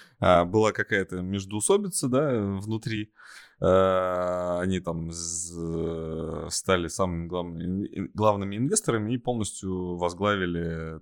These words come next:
там с-, управление, да, захватили управление в этой компании. И продукты Open A I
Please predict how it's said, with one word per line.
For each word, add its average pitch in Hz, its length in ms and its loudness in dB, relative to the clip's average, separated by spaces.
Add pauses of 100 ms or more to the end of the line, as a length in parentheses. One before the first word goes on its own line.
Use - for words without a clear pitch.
там 78 260 -4
с-, - 460 -12
управление, 85 760 0 (120)
да, 98 240 0 (180)
захватили 104 480 0
управление 90 540 -6
в 90 80 -12
этой - 120 -12
компании. - 460 -8 (680)
И 117 600 4
продукты 113 400 0
Open 104 280 -2
A 120 260 2
I 185 120 -4